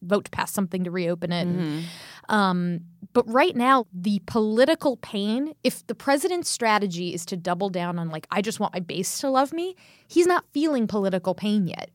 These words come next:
Speaker 1: Meanwhile, congressional Democrats are not feeling political pain because they are on the more popular side of this issue. And their base is at the moment not calling for them to, like,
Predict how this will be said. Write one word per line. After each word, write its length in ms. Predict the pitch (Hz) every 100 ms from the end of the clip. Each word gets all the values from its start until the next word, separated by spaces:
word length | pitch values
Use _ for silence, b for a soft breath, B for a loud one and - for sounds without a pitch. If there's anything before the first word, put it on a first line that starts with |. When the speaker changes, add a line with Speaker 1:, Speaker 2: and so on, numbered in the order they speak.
| -
Speaker 1:
Meanwhile, 400 | 294 302 202 190
congressional 460 | 214 208 233 190
Democrats 500 | 180 247 240 160 165 -
are 120 | 180 214
not 220 | 190 -
feeling 280 | 190 170 175
political 460 | 170 165 160 165
pain 320 | 151 156 147
because 480 | 160 175 175 160 - b b b b
they 200 | 196 190
are 100 | 190
on 140 | 175
the 40 | 180
more 140 | 170
popular 420 | 170 165 175 175
side 200 | 170 160
of 80 | 175
this 160 | 170 180
issue. 280 | 170 -
And 140 | - 175
their 140 | 226
base 440 | 220 180 170 - -
is 220 | - 190 -
at 100 | 185
the 80 | 190
moment 300 | 180 175 175
not 240 | 180 165
calling 320 | - 175 175 170
for 120 | 175
them 220 | 165 165
to, 140 | 165 160
like, 260 | 147 151